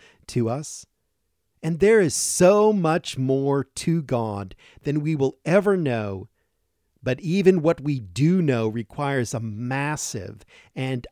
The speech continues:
unending exploration. In this ministry focused on God, we have so much more to do,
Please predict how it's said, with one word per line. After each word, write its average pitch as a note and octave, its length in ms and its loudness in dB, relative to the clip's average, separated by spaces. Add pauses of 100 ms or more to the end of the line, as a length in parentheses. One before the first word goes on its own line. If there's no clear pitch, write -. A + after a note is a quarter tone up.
unending D3+ 1120 -2
exploration. G#2+ 1000 -12 (1200)
In D3+ 200 -2
this F#3 320 4
ministry C#3 720 0
focused D#3+ 580 0
on A#2 180 -6
God, G#2 580 -4 (260)
we C#3+ 120 -2
have A#2+ 140 -8
so - 440 -4
much G#3+ 280 -4
more D3+ 280 -2
to - 180 -12
do, G2 560 -8